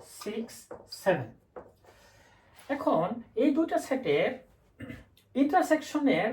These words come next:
রেজাল্টটা কি হবে সেটা যদি আমরা বের করার চেষ্টা করি, তাহলে এটাকে যদি আমরা এখানে নিয়ে যাই, তাহলে দেখো, এই সেট এবং এই সেটের ইন্টারসেকশন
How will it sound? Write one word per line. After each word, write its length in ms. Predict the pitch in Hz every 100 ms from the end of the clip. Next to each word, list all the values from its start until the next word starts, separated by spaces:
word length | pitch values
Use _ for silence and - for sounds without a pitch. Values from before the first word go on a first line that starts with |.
| 214
রেজাল্টটা 380 | 202 220 254 277 269
কি 80 | 220 185
হবে 200 | 135 151 240 -
সেটা 180 | 233 254
যদি 120 | 262 247
আমরা 140 | 214 156
বের 120 | 175 180
করার 180 | 190 180
চেষ্টা 200 | 175 - 127
করি, 160 | 123 165 254 - - _
তাহলে 180 | 214 196
এটাকে 200 | 196 208 202
যদি 100 | 190
আমরা 120 | 175 156
এখানে 200 | 165 175 170
নিয়ে 140 | 147 127
যাই, 160 | 135 240 - - _ - _ _ _ _ _ _ _ _ _ _ _ _ - - - - _ - _ 214
তাহলে 360 | 214 294 175 180 - - _ _ _ - - 180
দেখো, 260 | 180 147 180 - - _ 208
এই 100 | 311 311
সেট 200 | - 339 - 196
এবং 120 | 202 185 233
এই 60 | 254
সেটের 380 | 277 262 143 165 214 -
ইন্টারসেকশন 560 | 269 339 - 269 -